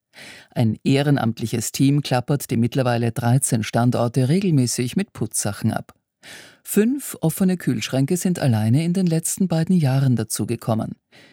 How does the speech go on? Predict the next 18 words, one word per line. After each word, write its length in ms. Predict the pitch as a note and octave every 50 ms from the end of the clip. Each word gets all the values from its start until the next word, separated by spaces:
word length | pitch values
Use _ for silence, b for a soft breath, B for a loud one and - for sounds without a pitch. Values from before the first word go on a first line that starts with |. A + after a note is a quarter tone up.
| b b b
Ingrid 420 | b C3 A#2 G#2+ - A#2+ A2 - -
Benedikt 460 | - B2+ B2+ C3+ B2+ - A#2+ - -
beobachtet 680 | - B2 - - C3 C#3 C#3+ C3 - - C3+ A#2 - -
dabei, 340 | - B2+ A2+ B2+ B2 C3 B2 b b b b b b b
dass 200 | - C#3+ - -
immer 220 | - E3 D#3+ E3+
mehr 260 | E3+ D#3 D#3+ E3+ F3+ E3+
Menschen 480 | D3+ A#2+ G#2+ G#2 - - - A#2 A2
auf 140 | - - -
das 180 | - A2+ - -
Angebot 480 | B2 B2 B2 A#2+ B2+ A2+ C3 B2 A#2+
angewiesen 560 | A#2 C3+ D3+ D3+ D#3+ C3 A2+ G2+ G2 - -
sind. 300 | - - - - - - - _ _ _ _ B B B B B B B B
Man 180 | - F3 F3 F3
kooperiert 580 | - - G3+ G#3 - G3+ F#3+ G#3 A3+ A#3+ -
mit 200 | - G#3 G3 -
karitativen 720 | - - E3+ E3+ E3+ - F3+ E3+ - - D3+ C#3 - E3+ E3
Einrichtungen 800 | - E3 F#3+ G#3 G3 D3+ A#2 - - G#2+ G#2 F#2+ - - -